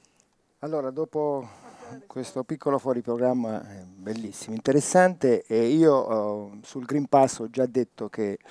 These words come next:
sono contrario alle, all'obbligo, fondamentalmente sono un fautore della facoltà, ma della responsabilizzazione dei cittadini.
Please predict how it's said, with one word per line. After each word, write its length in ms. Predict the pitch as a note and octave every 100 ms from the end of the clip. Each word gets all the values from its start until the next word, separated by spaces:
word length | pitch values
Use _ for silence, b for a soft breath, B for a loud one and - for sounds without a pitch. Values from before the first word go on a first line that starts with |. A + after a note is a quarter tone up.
| B B B B B _ G#2+ G#2+
sono 260 | - D3
contrario 720 | D3 D#3+ F#3 F#3+ F3+ D3 C#3
alle, 560 | D3+ C3+ C3+ B2+ A#2+ A2+
all'obbligo, 920 | A#2 B2 C3 A2 A2 A2+ A2+ G#2+ G#2
fondamentalmente 1040 | - A#2+ A#2+ B2 C3+ D#3 D3 D3+ B2+ A2+ - A#2+
sono 300 | G#2+ - C3
un 60 | B2+
fautore 540 | A#2+ C3 C3+ D3 C#3
della 240 | A#2 A#2 A#2
facoltà, 520 | B2+ B2 B2 - G#2
ma 140 | G#2
della 200 | A#2 C3
responsabilizzazione 1200 | C3+ D3 - C3+ B2 C3 C3 C3 C3 B2 E3 B2+ F#2+
dei 120 | F#2
cittadini. 580 | - - F2 F#2+ G2